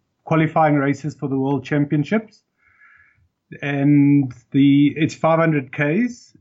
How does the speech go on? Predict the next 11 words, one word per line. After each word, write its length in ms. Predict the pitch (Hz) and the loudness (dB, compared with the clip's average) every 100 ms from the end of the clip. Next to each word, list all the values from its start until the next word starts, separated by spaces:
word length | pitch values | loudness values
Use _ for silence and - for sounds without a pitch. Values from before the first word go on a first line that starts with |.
| - | -10
and 340 | 139 143 143 | -6 -2 0
we 140 | 139 156 | 2 2
have 200 | 147 - | 2 -2
teams 280 | 170 156 151 | -2 0 0
coming 280 | 151 147 | -2 -2
from 180 | 123 139 | -2 -4
around 260 | 135 139 147 | -2 0 0
the 100 | 135 | 0
world 360 | 135 139 131 | 0 -2 -4
to 100 | 135 | -6
participate. 680 | 120 123 139 165 117 - - | -6 -4 -4 -4 -6 -10 -16